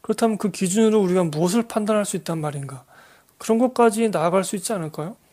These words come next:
그런 근본적인 비판까지도 갔으면 더 좋지 않았을까, 그런 생각도 들긴 했습니다. 여하튼, 네. 이스케이프룸, 세레니티,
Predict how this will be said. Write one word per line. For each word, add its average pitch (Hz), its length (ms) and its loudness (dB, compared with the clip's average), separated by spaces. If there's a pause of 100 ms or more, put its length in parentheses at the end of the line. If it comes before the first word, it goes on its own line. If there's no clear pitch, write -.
(220)
그런 214 180 -4
근본적인 233 920 2
비판까지도 202 580 0
갔으면 170 420 -4
더 147 460 -6
좋지 - 260 -6
않았을까, 151 560 -6 (200)
그런 165 160 -10
생각도 190 320 -4
들긴 156 280 -8
했습니다. 175 640 -4 (400)
여하튼, 165 340 -6 (240)
네. 143 180 -10 (380)
이스케이프룸, 190 840 -2
세레니티, 190 1000 -2